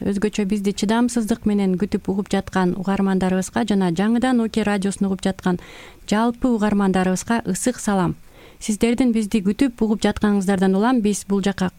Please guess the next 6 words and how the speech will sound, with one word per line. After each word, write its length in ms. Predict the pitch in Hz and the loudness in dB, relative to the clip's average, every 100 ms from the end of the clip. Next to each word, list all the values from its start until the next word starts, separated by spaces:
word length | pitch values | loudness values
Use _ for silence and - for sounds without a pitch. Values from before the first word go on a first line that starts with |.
| - | -2
кубанып, 480 | 208 208 226 285 - - | 0 2 2 0 -2 -16
сагынып 480 | - 196 196 196 - | -4 0 2 0 0
келебиз. 400 | 185 180 175 - | 0 0 0 -2
Андыктан 600 | 190 196 - 247 294 285 - - - - | 0 0 0 2 4 2 -2 -18 -20 -2
үн 140 | 208 220 | 2 2
алгынын 320 | 214 214 196 | 2 2 4